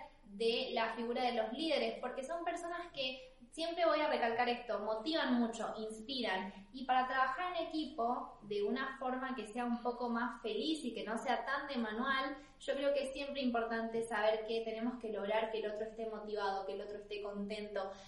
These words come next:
Más allá de que todos y todas vamos a tener que hacer tareas que no nos gustan en algún momento, ¿no? No se puede evitar. Pero si vos lográs formar un equipo de trabajo en el que todos estemos motivados y que vayamos para el mismo lado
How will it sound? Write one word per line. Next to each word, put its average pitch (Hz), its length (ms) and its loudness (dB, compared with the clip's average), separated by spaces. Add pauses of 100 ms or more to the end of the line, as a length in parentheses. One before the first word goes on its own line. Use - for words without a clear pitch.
(120)
Más 339 240 2
allá 381 260 2
de 370 60 -2
que 240 260 -4
todos 339 460 6 (360)
y 233 160 -4
todas 285 400 4
vamos 254 300 8
a 220 80 2
tener 220 260 0
que 240 100 2
hacer 226 360 0
tareas 226 480 6 (420)
que 196 180 -8
no 208 140 0
nos 233 200 2
gustan 233 420 0
en 196 80 -2
algún 202 240 0
momento, 226 500 2
¿no? 202 180 0
No 226 140 2
se 226 160 0
puede 226 460 2
evitar. 196 400 0
Pero 277 160 -4 (120)
si 294 80 -12
vos 311 240 2
lográs 320 520 4
formar 262 320 -4
un 294 60 -4
equipo 285 260 -10
de 277 80 -2
trabajo 285 420 4
en 214 100 0
el 202 100 -4
que 214 80 0
todos 285 280 2
estemos 277 280 -6
motivados 254 840 2
y - 40 -10
que - 440 -6
vayamos 277 380 0
para 262 160 4
el 254 80 0
mismo 269 160 -6
lado 277 580 6